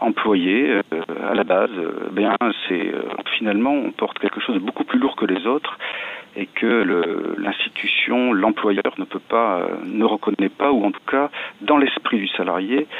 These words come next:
n'est, n'a, n'a pas à, à le prendre en compte. Et donc, c'est vrai que ce sont des gens dans, dans une situation de très grande fragilité.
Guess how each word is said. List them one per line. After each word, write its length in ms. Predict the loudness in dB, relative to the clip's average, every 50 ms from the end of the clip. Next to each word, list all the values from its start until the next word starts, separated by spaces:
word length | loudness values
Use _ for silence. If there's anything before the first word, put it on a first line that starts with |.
| -8 -8 -8 -8 -8 -6 -2 2
n'est, 180 | 4 4 4 4 2 0
n'a, 280 | 0 2 2 2 2 2
n'a 200 | 2 2 0 0
pas 280 | 0 2 4 4 6 6
à, 880 | 6 6 6 4 2 2 0 -2 -2 -4 -4 -4 -4 -6 -6 -4 -2 0
à 40 |
le 120 | 0 0 0
prendre 500 | 0 0 0 2 2 2 2 2 2 2 0 -2 -6 -6 -4
en 140 | -4 -4 -4
compte. 340 | -4 -6 -10 -10 -8 -8 -8 -8 -6
Et 40 |
donc, 240 | -4 -2 -2 -2 -2 -2 -2
c'est 60 | 0
vrai 160 | 0 0 -2
que 60 | -2 -4
ce 40 | -4
sont 200 | -4 -2 -2 -2
des 120 | -2 -2
gens 140 | -2 -2 -4
dans, 180 | -4 -4 -6 -8 -8 -8 -8 -8
dans 80 | -8 -6
une 140 | -6 -6 -8
situation 360 | -6 -4 -2 0 0 0 0
de 60 | -2
très 220 | -2 -2 0 0
grande 160 | 2 2 0 0
fragilité. 540 | 0 -2 -2 -2 -2 -4 -8 -10 -12 -12